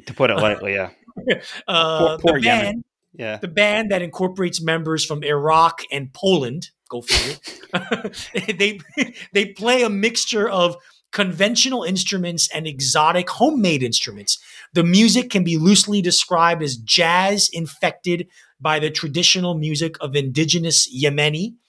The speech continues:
Speaker 2: which can also be loosely described as odd time signatured and unconventional to Western ears, horn arrangements, and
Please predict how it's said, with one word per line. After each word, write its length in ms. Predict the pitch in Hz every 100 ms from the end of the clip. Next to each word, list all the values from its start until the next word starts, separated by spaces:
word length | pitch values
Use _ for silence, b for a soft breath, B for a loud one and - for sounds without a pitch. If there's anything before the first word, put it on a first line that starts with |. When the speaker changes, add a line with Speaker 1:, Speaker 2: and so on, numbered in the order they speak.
| B B B B
Speaker 2:
which 320 | 151 156 147
can 160 | - 165
also 260 | 254 - 226
be 160 | 202
loosely 380 | 185 185 185 190
described 580 | 160 - - 160 165 151
as 140 | 143 -
odd 480 | - 180 196 185 185
time 380 | - 165 170 175
signatured 720 | - 180 160 170 - 175 170
and 360 | - 147 143 139 b b b
unconventional 920 | 208 254 240 214 170 196 - 196 190
to 120 | 185
Western 480 | 156 165 165 - 175
ears, 500 | 170 156 156 156 139 b b b -
horn 300 | 180 196 180
arrangements, 680 | 151 143 135 143 143 139 -
and 160 | 127